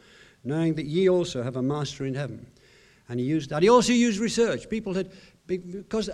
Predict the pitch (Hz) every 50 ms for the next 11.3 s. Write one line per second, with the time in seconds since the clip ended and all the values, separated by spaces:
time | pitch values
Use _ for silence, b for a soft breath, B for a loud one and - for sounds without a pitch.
0 | - - _ 233 254 277 285 277 254 - - 269 269 277 269 - 208 202 190 185
1 | 190 233 226 220 - - 277 285 285 285 269 247 220 190 165 131 - - 127 110
2 | - - 104 98 110 - b b b b 233 254 247 - 262 226 240 196 160 151
3 | 240 277 285 277 - 247 240 214 - 185 180 180 202 254 247 - - 214 196 170
4 | 180 170 160 165 220 226 190 156 156 156 165 180 190 190 175 170 170 165 170 170
5 | 165 175 185 175 160 165 160 165 - 165 160 165 - 160 143 - 175 - - 180
6 | 185 190 185 - - 220 269 294 254 156 104 - - - B B B B B B
7 | B - 180 196 214 233 240 - 226 214 202 214 247 262 247 240 220 - - 180
8 | 175 175 175 202 233 226 214 196 208 247 262 262 - - 170 160 127 117 135 131
9 | 123 - - 131 110 107 101 107 117 110 110 101 - - 107 110 120 113 B B
10 | B B 135 135 165 147 139 226 226 226 - - - 262 285 285 - - - 123
11 | 110 104 - 123 127 123